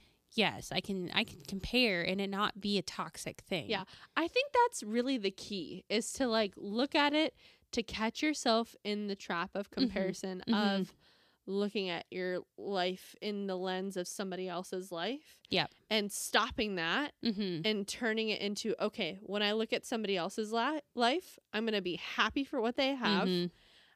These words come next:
Speaker 2: I'm going to encourage them." And rather than being jealous or l-, saying, "I want that thing," I'm gonna say, "God,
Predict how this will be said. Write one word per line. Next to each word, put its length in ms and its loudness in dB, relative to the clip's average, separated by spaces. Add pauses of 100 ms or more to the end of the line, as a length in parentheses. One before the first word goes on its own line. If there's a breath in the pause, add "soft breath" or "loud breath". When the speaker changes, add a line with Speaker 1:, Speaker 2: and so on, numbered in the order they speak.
Speaker 2:
I'm 80 -6
going 240 0
to 140 -4
encourage 680 0
them." 340 -4
And 160 -6
rather 320 0
than 240 -2
being 280 -4
jealous 680 -2
or 140 0
l-, 200 0 (120)
saying, 340 -2 (100)
"I 240 -4
want 260 -6
that 220 -2
thing," 300 2 (400 soft breath)
I'm 80 0
gonna 140 -2
say, 180 -4
"God, 400 2